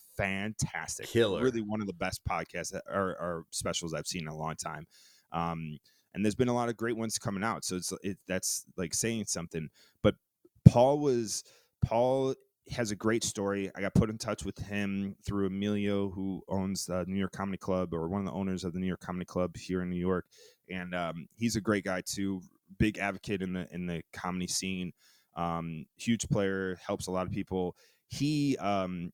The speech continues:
Speaker 1: and he, he shares the same kind of mentality. That's why we click when we're, like, friends, but he, Paul, he put me in touch with Paul about a year and a half ago when we first started.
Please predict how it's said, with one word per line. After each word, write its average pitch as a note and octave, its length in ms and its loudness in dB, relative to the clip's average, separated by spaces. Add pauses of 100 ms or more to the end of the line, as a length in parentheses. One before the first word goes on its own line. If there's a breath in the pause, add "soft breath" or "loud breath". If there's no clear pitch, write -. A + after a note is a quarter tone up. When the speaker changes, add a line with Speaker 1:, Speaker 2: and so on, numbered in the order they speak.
Speaker 1:
and G2+ 160 -2
he, C3 120 0 (200)
he B2 160 -2
shares B2+ 320 0
the G2 60 -4
same G2 300 -4
kind G2+ 160 -4
of F2+ 60 -4
mentality. E2+ 440 -2
That's E2+ 220 -4
why F2+ 120 0
we E2+ 100 -2
click - 340 -6
when D#2+ 140 -6
we're, D#2 80 -6
like, D#2 140 -8
friends, E2 520 -4 (420 loud breath)
but G2+ 240 4
he, - 200 -6 (100)
Paul, A2+ 220 6
he B2+ 100 0
put C#3+ 160 8
me C#3 140 -4
in A2+ 60 -2
touch A2 200 -2
with F2 80 -14
Paul G2 600 2
about E2 260 -4
a E2 60 -6
year F2+ 260 -2
and E2+ 80 -4
a - 80 -10
half F#2 140 -4
ago F#2 140 0
when F2 100 -2
we D#2+ 60 -6
first - 260 -6
started. F2 400 -2